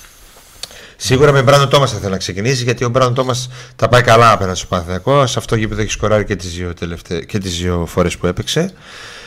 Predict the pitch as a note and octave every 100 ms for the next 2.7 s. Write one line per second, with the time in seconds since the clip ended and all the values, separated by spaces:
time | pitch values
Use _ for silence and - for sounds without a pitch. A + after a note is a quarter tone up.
0 | - - C3 B2 B2+ B2+ B2 C3+ D3+ E3
1 | C#3 C3+ D#3+ D3+ B2+ - C3 B2 B2 B2
2 | A#2+ - A2+ G2+ G#2+ F#2+